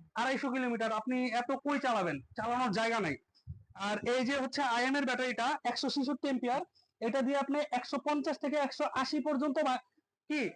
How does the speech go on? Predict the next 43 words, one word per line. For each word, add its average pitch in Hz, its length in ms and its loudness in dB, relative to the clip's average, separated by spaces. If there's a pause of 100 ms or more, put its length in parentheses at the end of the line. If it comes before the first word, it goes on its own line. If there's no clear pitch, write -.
(100)
চলতে 277 280 0
পারবেন, 180 220 0 (100)
এক 233 240 0
চার্জে 262 280 2 (120)
একশো 269 180 -2
পঞ্চাশ 277 380 0
কিলো 277 200 2
হতে 269 160 0
একশো 277 300 0
আশি 262 220 2
কিলোমিটার 285 380 2
পর্যন্ত 269 360 0
চলাইতে 247 340 2
পারবেন। 143 240 0 (520)
আর 190 200 2
ডয়ডো 220 360 0
ব্র্যান্ডের 294 300 -4
ব্যাটারিটা 285 360 -2
দিয়ে 262 180 -4
আপনি 254 220 0 (140)
এক 247 240 -2
চার্জে 269 280 2 (480)
একশো 247 300 -2
বিশ 269 240 0 (160)
থেকে 302 140 0
একশো 277 380 0 (200)
চল্লিশ 285 280 0
পর্যন্ত 262 320 0 (100)
চালাতে 233 240 0
পারবেন, 165 260 0 (680)
আপনি 240 180 -12
দেড়শো 269 260 -4
ধরতে 240 280 -4
পারেন, 226 160 -2
একশো 240 220 -6
বিশ 247 240 -2
থেকে 285 160 0 (360)
একশো 208 200 -4
পঞ্চাশ 269 300 -2
কিলোমিটার 269 400 -2
পর্যন্ত 254 260 -2
চালাতে 247 300 -2
পারবেন। 165 260 0